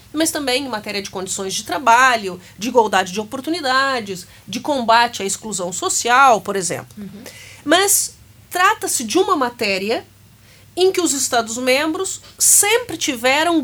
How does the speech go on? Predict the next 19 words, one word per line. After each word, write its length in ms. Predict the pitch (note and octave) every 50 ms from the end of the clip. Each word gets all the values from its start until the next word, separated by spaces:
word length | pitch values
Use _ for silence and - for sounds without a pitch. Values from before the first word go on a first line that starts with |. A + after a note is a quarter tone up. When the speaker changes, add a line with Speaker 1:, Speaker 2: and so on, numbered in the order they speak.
| A#3
Speaker 1:
grande 420 | A3+ - E4+ G4+ A4 A#4+ A#4 F4+ C#4+
dificuldade 1000 | B3+ C4 B3+ - E4 D#4+ - - E4 C4+ A#3 G#3 A#3 B3+ C#4 D#4 D#4+ D4 A3 G3
de 120 | F3 G#3+
partilha 920 | G#3+ - - D4 D4+ D4 - - - - D#4+ E4 F4+ G4 E4+ C#4 A3 G3 F#3+
com 180 | - A#3 A3
a 60 | G#3+ G#3
União 240 | G3+ G#3+ G#3 G3
Europeia, 580 | F#3+ F#3+ F#3 F3+ F3 F3 F#3+ - - - - - - - - - - - - - -
porque 240 | A4+ B4 - - G#4+
é 180 | E4+ A#3 G#3
na 140 | G#3+ A3+ A#3+
política 440 | A3+ - C4+ C4 C#4 - - - D4+
social 520 | - - D#4+ D#4+ - - F#4 D#4+ D#4+ F4+
que 60 | F4
se 140 | - - G#4+
ganham 380 | E4 D#4 F#4 F#4 F#4+ F#4 G4 G4+
e 60 | G4+
perdem 400 | G4+ G4 G4+ G4+ F#4+ G4 F#4+ F#4+
eleições. 760 | G4 F#4+ G4 G4 - - B4 - - E4+ E4 - - -